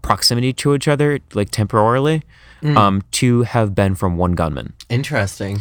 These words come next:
Speaker 1: So there was a grassy knoll behind the truck, uh,
Speaker 2: Mm-hmm.
Speaker 1: the, the, uh, vehicle that J F K and company were inside of.
Speaker 2: Mm-hmm.
Speaker 1: Um, and there was possibly, uh, in the footage, um, smoke from a gun.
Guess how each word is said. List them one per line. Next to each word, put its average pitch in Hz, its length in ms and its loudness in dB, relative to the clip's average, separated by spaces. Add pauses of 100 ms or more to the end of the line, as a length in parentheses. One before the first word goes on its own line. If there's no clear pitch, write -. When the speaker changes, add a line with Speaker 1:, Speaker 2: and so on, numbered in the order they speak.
(140)
Speaker 1:
So 110 320 4
there 110 160 2
was 107 160 2
a 107 40 0
grassy 117 640 0 (300)
knoll 87 680 -4 (120)
behind 98 440 2
the 104 120 -4
truck, - 560 -6 (160)
uh, 107 180 0
Speaker 2:
Mm-hmm. 92 220 2 (260)
Speaker 1:
the, - 120 -16
the, 95 340 0
uh, 85 100 0
vehicle 90 540 -2
that 85 240 -4 (320)
J 95 160 2
F 87 100 -2
K 87 300 -2 (380)
and 90 160 -2
company 82 420 -2
were 92 300 0
inside - 400 -4
of. - 320 -8
Speaker 2:
Mm-hmm. 127 360 -12
Speaker 1:
Um, 92 280 2
and 98 240 2
there 98 160 2
was 95 240 0
possibly, 101 920 0 (400)
uh, 95 140 4
in 127 100 4
the 127 80 2
footage, 85 580 -2
um, 85 420 0
smoke - 500 0
from 98 680 0 (120)
a 92 120 0
gun. 82 460 -2